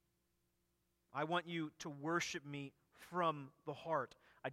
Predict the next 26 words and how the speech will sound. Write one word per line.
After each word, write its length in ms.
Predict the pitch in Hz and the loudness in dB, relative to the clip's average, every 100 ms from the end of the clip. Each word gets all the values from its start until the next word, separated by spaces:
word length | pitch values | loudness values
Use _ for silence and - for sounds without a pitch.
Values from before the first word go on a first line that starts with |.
| - | 0
don't 340 | 180 180 202 | 4 4 2
just 260 | 156 185 - | 0 -2 -2
want 240 | 160 160 139 | 0 0 0
these, 300 | 156 139 - _ _ - | -4 -4 -8 _ _ -6
these 140 | 143 | -4
sacrifices. 880 | - - 165 165 165 - 131 123 135 | -4 4 6 6 2 0 0 -2 -4
I, 180 | 135 127 - - | -4 -6 -14 -8
I 60 | 143 123 | -6 4
don't 240 | 196 196 - | 4 4 0
just 220 | 196 - | -4 0
want 280 | 185 180 - | 2 2 -2
the 120 | 190 | 2
actions." 760 | 175 160 - - 117 110 - - _ _ _ _ _ _ _ _ _ _ _ _ _ _ _ _ _ _ _ _ _ _ - | 6 6 4 -6 -8 -14 -18 -20 _ _ _ _ _ _ _ _ _ _ _ _ _ _ _ _ _ _ _ _ _ _ -20
And 100 | 104 | -6
so 140 | 147 | 4
as 320 | 160 175 156 | 6 6 4
you 80 | 156 | -4
see 340 | - - 175 | -6 -4 -4
from 220 | 170 156 143 | -4 -4 -6
the 80 | - - | -6 2
first 420 | 185 190 - - | 4 4 2 -4
sin 260 | 208 185 139 | 0 2 0
in 80 | 143 | -2
the 60 | |
garden 560 | 143 147 151 135 123 117 - _ _ - | 4 8 8 6 -2 -10 -14 _ _ -4
onward, 520 | 151 165 156 127 117 | 2 2 2 -4 -6